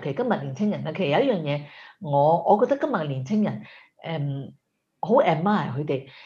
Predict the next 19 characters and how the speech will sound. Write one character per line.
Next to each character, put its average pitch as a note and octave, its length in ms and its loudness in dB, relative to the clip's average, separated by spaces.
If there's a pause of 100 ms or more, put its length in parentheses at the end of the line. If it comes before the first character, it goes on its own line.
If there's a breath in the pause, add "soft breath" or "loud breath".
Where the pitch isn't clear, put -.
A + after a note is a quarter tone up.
(120 loud breath)
其 G3 120 6
實 F#3+ 80 -4
佢 G#3+ 140 4
哋 F#3 180 2
係 - 40 -4
好 E3 160 4
有 E3+ 120 4
purpose， - 520 -4
佢 F#3 180 4
哋 F#3+ 140 8
亦 E3 140 4
都 B3+ 120 4
好 G3 160 6
重 C#3+ 240 -2
視 C3+ 220 -8
就 - 80 -8
係 B2 120 -8
話， B2+ 180 -8 (300 loud breath)
誒， B3+ 240 -2